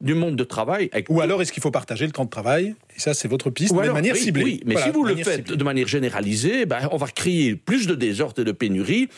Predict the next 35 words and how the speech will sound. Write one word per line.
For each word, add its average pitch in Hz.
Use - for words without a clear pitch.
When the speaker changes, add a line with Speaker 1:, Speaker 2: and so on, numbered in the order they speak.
Speaker 2:
D'accord. 113
Speaker 1:
Un 143
non 131
qualifié 110
ne 220
va 123
pas 160
aller 123
op-, 107
occuper 135
un 156
poste -
d'infirmier 123
et 165
d'infirmière. 95
Speaker 2:
Alors, 147
Yann 190
de 202
Bramanter, 160
vous 104
êtes 117
secrétaire 135
général 127
de 117
Bessi, 117
l'Union 127
des 110
entreprises 131
de 107
Bruxelles. 139
Et 131
vous, 180
vous 269
dites, 214
euh, 135